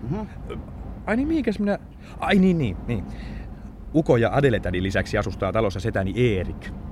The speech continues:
Speaker 2: Musta lammas on lievä ilmaisu hänen kohdallaan.
Speaker 1: Älä.
Speaker 2: Huiteli aikansa mannermaalla ja tuli kotiin. Tuotiin siis se vähä, mikä oli jäljellä.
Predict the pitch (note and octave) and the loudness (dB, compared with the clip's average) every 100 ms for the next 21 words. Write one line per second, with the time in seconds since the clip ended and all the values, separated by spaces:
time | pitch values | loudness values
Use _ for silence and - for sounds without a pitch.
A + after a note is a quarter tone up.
0 | - - - A2+ D3 - G#2+ F#2 F#2+ F2+ | -12 -6 2 4 4 2 2 4 4 2
1 | E2+ E2+ F#2+ G#2+ G#2 F2 F2+ F2 E2+ A2+ | -2 -2 0 2 2 0 -4 -4 -4 -4
2 | G2+ F2+ F#2 E2 E2 D#2+ D#2 D#2+ D2+ - | -4 -4 -4 -4 -6 -6 -6 -6 -6 -6
3 | - G2 - - C#3 C#3 A2+ G#2 B2+ A#2+ | -8 -8 -8 4 8 8 6 4 2 2
4 | F#2+ G2 G#2+ G#2 F#2+ F#2 F2+ G2 F#2+ B2+ | 0 0 2 0 0 0 0 0 2 2
5 | A2 A2+ A2 F#2 F2+ - - - - - | 2 0 -2 -4 -8 -8 -12 -12 -12 -12
6 | - - - - - A2 G2+ E2 - E2+ | -10 -10 -10 -6 -2 2 2 0 -4 -8
7 | E2 D#2 - - - D2 - - F2+ E2 | -8 -8 -12 -12 -12 -10 -10 -8 -6 -6
8 | D#2+ D2 - F2 D#2+ E2 G#2 F3 F2 D#2 | -6 -10 -12 -12 -10 -8 -6 -6 -6 -6
9 | C#2+ C#2 - | -8 -10 -10